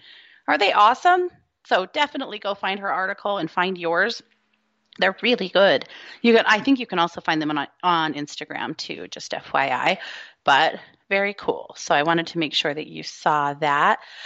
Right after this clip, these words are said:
Lots of good stuff this week, so make sure that you check it out. So that is Luminous. And again, you can find that over at K D dash weaver dot com. And many of you probably actually already received it, <clears throat> excuse me, in your inbox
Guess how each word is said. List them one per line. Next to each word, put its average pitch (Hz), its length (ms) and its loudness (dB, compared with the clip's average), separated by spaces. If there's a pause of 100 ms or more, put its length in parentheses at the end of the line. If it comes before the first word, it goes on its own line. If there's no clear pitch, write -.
(640)
Lots 320 320 4
of 359 140 6
good 339 180 2
stuff - 340 0
this - 220 -8
week, 294 340 -4 (160)
so 240 220 -2
make 247 160 0
sure - 180 0
that 262 120 -4
you 247 80 -6
check 247 320 -2
it 247 100 4
out. 196 380 4
So 202 340 -4
that 269 380 4
is 294 420 0 (100)
Luminous. 254 920 0 (420)
And 214 140 2
again, 208 300 2
you 202 80 0
can 202 180 -4
find 190 300 0
that 170 120 2
over 165 220 -4
at - 140 -8
K 202 160 -8
D 180 120 -10
dash 170 300 -2
weaver 156 300 -6
dot 156 260 0
com. 262 400 2 (480)
And 359 360 4
many 240 340 -2
of 196 80 -12
you 208 100 -10
probably 175 460 -4
actually 151 520 -2
already 160 380 0
received 156 460 -10
it, 151 160 -2 (600)
<clears throat> - 20 0 (400)
excuse 285 600 0
me, 160 140 -6
in 156 100 -8
your 156 140 -12
inbox 147 580 -8